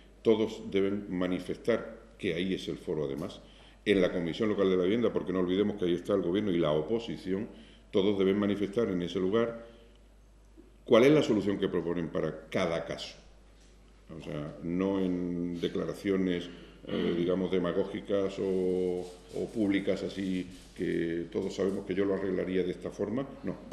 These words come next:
Ahí es donde van a tener que decir qué es lo que quieren hacer con los, con las personas de González de la Vega. Y proponer la solución no solamente justa, que tendrá que serlo, sino también legal,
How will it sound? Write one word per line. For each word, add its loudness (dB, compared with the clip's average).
Ahí 4
es 6
donde 2
van 4
a 0
tener -2
que -2
decir -2
qué 8
es 6
lo 4
que 2
quieren 2
hacer -2
con -2
los, -2
con 2
las -2
personas -2
de 0
González 0
de 0
la 2
Vega. 4
Y 4
proponer 2
la 0
solución -2
no -2
solamente -2
justa, -10
que -12
tendrá -12
que -14
serlo, -6
sino -8
también -4
legal, -4